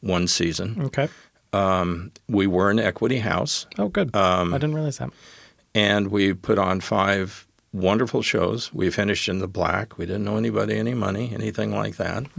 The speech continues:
Speaker 2: That, that's a win in
Speaker 1: But
Speaker 2: theater.
Speaker 1: starting in two thousand nine, which was probably the worst single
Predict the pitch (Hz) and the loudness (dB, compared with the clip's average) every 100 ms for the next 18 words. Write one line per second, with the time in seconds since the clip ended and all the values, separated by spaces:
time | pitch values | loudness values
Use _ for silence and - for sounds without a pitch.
0 | - 147 127 147 151 156 156 127 131 147 | -8 -6 -4 0 6 6 6 4 6 4
1 | 107 104 110 113 110 110 123 117 117 113 | 4 4 6 6 6 6 6 6 4 2
2 | 110 104 104 123 113 104 104 - 92 90 | 2 2 2 2 2 2 2 0 0 2
3 | 98 101 117 - - 92 90 - - 269 | 0 0 -2 -2 0 0 0 -4 -6 -14
4 | 349 _ _ _ _ _ 523 403 349 - | -16 _ _ _ _ _ -16 -16 -16 -16
5 | - 233 185 147 131 117 113 107 104 101 | -6 0 2 4 2 2 4 4 4 2
6 | 117 311 - 311 160 101 104 98 - - | -2 -10 -16 -6 -2 2 4 4 2 -4
7 | _ - 123 107 104 98 | _ -2 0 2 2 0